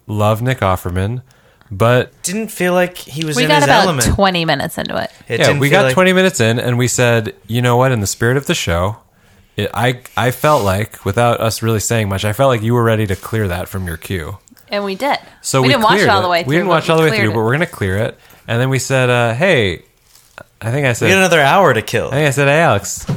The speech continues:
Speaker 1: should we watch Peaky Blinders? Should we
Speaker 2: Megan
Speaker 1: watch the
Speaker 2: doesn't
Speaker 1: first
Speaker 2: have to be
Speaker 1: episode of
Speaker 2: anywhere
Speaker 1: Peaky
Speaker 2: for another
Speaker 1: Blinders?"
Speaker 2: hour.
Speaker 1: And he said, "Yeah, I want to."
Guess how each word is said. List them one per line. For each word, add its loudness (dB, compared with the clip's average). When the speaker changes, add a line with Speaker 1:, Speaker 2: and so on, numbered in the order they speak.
Speaker 1:
should -8
we -2
watch -2
Peaky -6
Blinders? -2
Should -8
we -4
Speaker 2:
Megan 0
Speaker 1:
watch 0
the 0
Speaker 2:
doesn't 0
Speaker 1:
first 2
Speaker 2:
have 0
to 0
be 0
Speaker 1:
episode 0
of 0
Speaker 2:
anywhere -2
Speaker 1:
Peaky -4
Speaker 2:
for 0
another 0
Speaker 1:
Blinders?" 0
Speaker 2:
hour. -2
Speaker 1:
And 0
he 0
said, -2
"Yeah, -2
I -10
want -4
to." -14